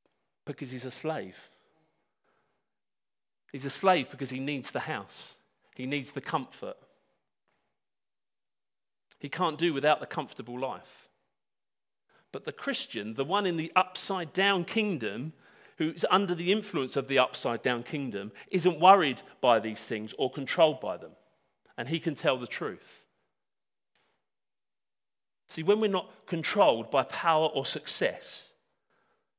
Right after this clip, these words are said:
you're free. If you can't, if, also, if you can't stand to be around power or money or recognition,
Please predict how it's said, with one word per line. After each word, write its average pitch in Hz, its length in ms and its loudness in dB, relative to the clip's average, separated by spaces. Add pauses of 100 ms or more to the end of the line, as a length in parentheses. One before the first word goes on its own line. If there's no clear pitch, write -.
you're 117 120 -12
free. 98 380 -10 (2500)
If - 160 -8
you 196 80 -8
can't, 226 320 2 (320)
if, 180 140 -2 (400)
also, 190 340 4
if 131 160 -4
you 170 80 -12
can't 214 280 -2
stand 190 680 2 (140)
to - 80 -14
be 180 140 2
around 180 340 2
power 98 420 -2
or 127 180 -4
money 104 380 -6
or 107 140 -10
recognition, 107 800 -10